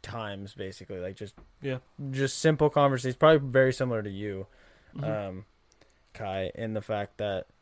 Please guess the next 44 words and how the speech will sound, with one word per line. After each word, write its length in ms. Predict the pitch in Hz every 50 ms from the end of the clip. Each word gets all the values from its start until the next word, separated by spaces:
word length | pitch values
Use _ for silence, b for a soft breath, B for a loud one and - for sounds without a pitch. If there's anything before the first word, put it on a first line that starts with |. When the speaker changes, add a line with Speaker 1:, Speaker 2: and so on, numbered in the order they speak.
| _ _ _ _ _ _ -
Speaker 1:
a 80 | 113 113
lot 260 | 107 107 104 104 107
of, 240 | 110 110 107 107 - - - _ _ _ _ _ _ _
a 100 | - 120
lot 260 | 120 117 113 113 113 113
of 80 | 113 113
the 80 | 113
positions 440 | - - 110 107 107 101 - 110 101
that 120 | 107 104
have 80 | 104 98
been 100 | 104 101
available 380 | 101 95 101 101 98 95 98 -
to 140 | - - -
us 340 | 104 131 127 117 - - -
are, 160 | 71 101 104
like, 240 | 101 98 95 95 92
word 280 | 98 95 98 98 95
of 60 | 101
mouth 300 | 104 113 120 120 113 -
type 240 | - - 107 101 -
of 100 | 104 92
stuff, 320 | - - - 104 101 98 -
Speaker 2:
For 280 | - - 104 101 101
Speaker 1:
or 20 | 104
Speaker 2:
sure. 220 | 104 113 120 113
Speaker 1:
somebody 420 | 110 - - 123 113 110 110 110 107
seeing 520 | - - - - 131 120 117 113 113 113
you 420 | 113 110 110 110 110 110 107 104 - - _ _ _ _ _ _ -
in 160 | 117 113 107
your 120 | 107 110
current 400 | 107 - - 175 170 156 143 131
job 340 | 127 127 120 120 117 117 110
and 100 | 110 107
them 180 | 107 104 104 101
wanting 340 | 98 104 101 101 101 101
you 200 | 104 104 104 101
for 460 | 101 - - 98 92 95 92 92 95 98
their 340 | 104 107 120 131 147 143
job 460 | 123 107 110 98 90 87 92 92 92 92
and 160 | 98 95 95
stuff 340 | 101 - - - 113 107 -
like 180 | 104 95 92 -
Speaker 2:
<laughs> 0 |
Speaker 1:
that. 280 | 123 127 120 113 -